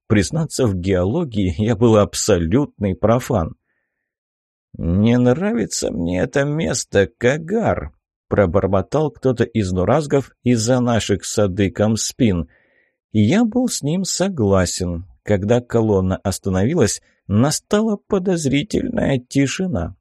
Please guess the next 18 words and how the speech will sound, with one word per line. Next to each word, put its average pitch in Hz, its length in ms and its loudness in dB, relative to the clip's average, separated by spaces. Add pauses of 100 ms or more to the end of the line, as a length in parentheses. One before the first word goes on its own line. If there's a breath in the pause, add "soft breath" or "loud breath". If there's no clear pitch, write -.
(140)
Горы 95 520 2
будто 110 460 0
поглощали 107 800 0
пердёж 98 800 0
и 95 60 2
хрюканье 101 600 2
гаваков 104 640 2 (220 soft breath)
и 110 160 4
переругивание 107 1120 2
бесов. 110 580 0 (360)
Стоящее 104 760 0
в 92 60 2
зените 98 480 0
солнце 147 560 -2
с 123 80 -4
сонмом 165 560 -2
солнечных 117 680 0
зайчиков 135 640 0